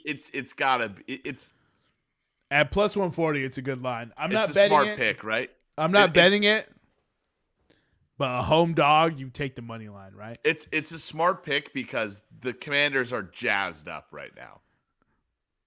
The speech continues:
Speaker 2: They're doing their best Kirk Cousins. And Tyler, t-, one thing we know about Taylor Heinicke is he turns into a pumpkin eventually.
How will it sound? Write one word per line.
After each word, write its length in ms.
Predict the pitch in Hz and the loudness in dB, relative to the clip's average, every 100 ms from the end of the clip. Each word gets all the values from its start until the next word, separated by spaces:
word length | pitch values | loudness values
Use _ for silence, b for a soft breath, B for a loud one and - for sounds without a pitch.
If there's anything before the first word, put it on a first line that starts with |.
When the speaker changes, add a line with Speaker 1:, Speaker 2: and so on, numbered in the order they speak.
| _ 147 | _ -8
Speaker 2:
They're 200 | 147 143 | -6 -2
doing 260 | 160 165 | 0 2
their 100 | 165 | 2
best 340 | 151 165 170 - | 2 2 2 0
Kirk 220 | 180 - | -2 0
Cousins. 680 | 180 202 160 131 113 - - _ _ _ _ 143 | 4 4 2 -6 -10 -16 -20 _ _ _ _ -12
And 200 | 139 - | -12 0
Tyler, 380 | 160 180 196 185 160 - | 6 8 8 6 0 -20
t-, 80 | - b b b | -20 b b b
one 220 | 175 233 | 2 2
thing 180 | 233 262 | 2 0
we 140 | 254 | 2
know 260 | 226 208 202 | 8 12 12
about 380 | 185 175 165 151 _ _ _ _ | 10 8 6 2 _ _ _ _
Taylor 340 | - 196 190 | 4 6 8
Heinicke 640 | 185 165 151 139 131 127 - _ _ - | 8 6 4 -2 -8 -8 -12 _ _ -4
is 140 | 156 | 0
he 100 | 185 | -2
turns 320 | 160 202 208 | 0 2 2
into 240 | 208 190 214 | 0 -2 -2
a 60 | |
pumpkin 420 | 190 185 180 196 180 | 0 -2 -2 -4 -4
eventually. 560 | 165 170 - 117 98 | -4 -4 -6 -14 -16